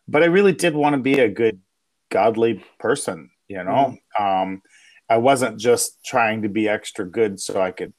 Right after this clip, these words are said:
Speaker 1: so nobody would guess, although I think that does play into it for anybody. You know, Maya Angelou talks about the, I can't ever remember the exact quote, but, uh, the greatest burden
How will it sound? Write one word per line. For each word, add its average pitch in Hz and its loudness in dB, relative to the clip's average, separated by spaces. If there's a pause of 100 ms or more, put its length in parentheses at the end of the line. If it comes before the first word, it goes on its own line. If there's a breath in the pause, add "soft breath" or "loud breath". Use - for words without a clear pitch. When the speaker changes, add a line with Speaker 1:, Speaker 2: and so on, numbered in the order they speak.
(140)
Speaker 1:
so - -4
nobody 101 -2
would 90 -8
guess, 113 0
although 110 2
I 113 0
think 123 -4
that 104 -2
does 113 2
play - -2
into 131 0
it - -6
for - -6
anybody. 101 -4 (100)
You 110 -10
know, 98 -4
Maya 110 0
Angelou 107 -4
talks - -4
about 101 -4
the, 90 -6 (480 loud breath)
I 98 -6
can't 110 -8
ever 104 -4
remember 95 -6
the 92 -6
exact 92 -4
quote, 98 0
but, 95 -4 (600 soft breath)
uh, 107 2
the 107 -2
greatest 104 -2
burden 95 -4